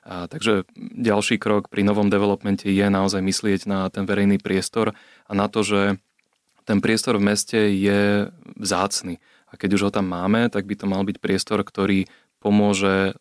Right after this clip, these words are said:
ľuďom tráviť v ňom čas, bude pre nich atraktívny. A dnes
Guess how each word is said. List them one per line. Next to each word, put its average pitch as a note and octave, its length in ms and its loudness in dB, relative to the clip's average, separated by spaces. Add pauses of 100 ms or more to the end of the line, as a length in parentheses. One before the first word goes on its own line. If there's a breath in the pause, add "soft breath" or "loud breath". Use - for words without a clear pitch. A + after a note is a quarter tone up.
ľuďom G2+ 560 0 (680)
tráviť G2 400 0
v G2 80 2
ňom F#2 100 -4
čas, A#2 300 -2
bude G2+ 240 -2
pre G2+ 160 -2
nich F#2 160 -4
atraktívny. G#2 800 0 (240 loud breath)
A F#2 480 -4
dnes G#2 500 2